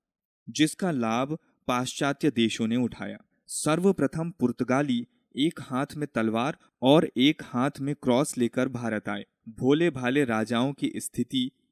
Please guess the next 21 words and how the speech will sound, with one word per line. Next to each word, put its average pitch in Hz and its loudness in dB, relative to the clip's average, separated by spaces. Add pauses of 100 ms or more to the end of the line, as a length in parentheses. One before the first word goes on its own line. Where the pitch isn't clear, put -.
(120)
भांपकर 113 -4 (640)
क्रॉस 143 4
जमीन 123 0
पर 135 0
रख 117 -2
दिया 123 -4 (260)
और 143 4
व्यापार 120 0
बढ़ाने 120 -2 (340)
तथा 160 -2
सैन्यीकरण 135 -2
करने 113 -2
के 117 -2
लिए 113 0 (120)
जुट 131 4
गए। 101 -4 (220)
फिर 170 -2 (100)
क्रमशः 131 -2 (440)
हॉलैंड 151 2
के 151 0
डच, 135 0